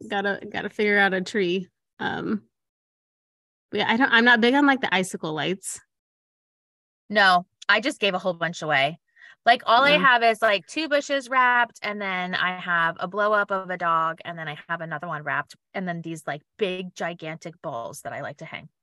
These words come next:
Speaker 2: from trees.
Speaker 1: It's funny how, like, things change as you go through different phases
Speaker 2: Mm-hmm.
Speaker 1: of life.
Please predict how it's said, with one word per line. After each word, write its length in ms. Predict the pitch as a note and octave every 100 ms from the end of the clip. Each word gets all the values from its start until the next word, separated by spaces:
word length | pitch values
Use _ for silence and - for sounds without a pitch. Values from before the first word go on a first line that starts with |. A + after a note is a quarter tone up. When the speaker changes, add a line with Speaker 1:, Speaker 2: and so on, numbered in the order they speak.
| _ _ _ _ _ _
Speaker 2:
from 120 | E3
trees. 140 | D#3 - _
Speaker 1:
It's 220 | A3+ -
funny 300 | - A3 B3+
how, 380 | A3+ A#3 G#3+ G3
like, 420 | G3+ G#3 F3 - - _ _ _ _ _ _ _ _ _ _ - - _ _ _ _ _ _ _ _ _ -
things 300 | G#3 F3+ -
change 600 | - E3+ D3 D#3+ - - -
as 260 | F3 F3
you 560 | F#3+ F#3 F3 E3+ E3 E3+ F#3+
go 180 | E3+ D#3
through 140 | F3+
different 280 | E3+ G3 F3+
phases 300 | D#3 D#3+ F3
Speaker 2:
Mm-hmm. 60 |
Speaker 1:
of 60 | E3
life. 380 | D3+ E3 G#3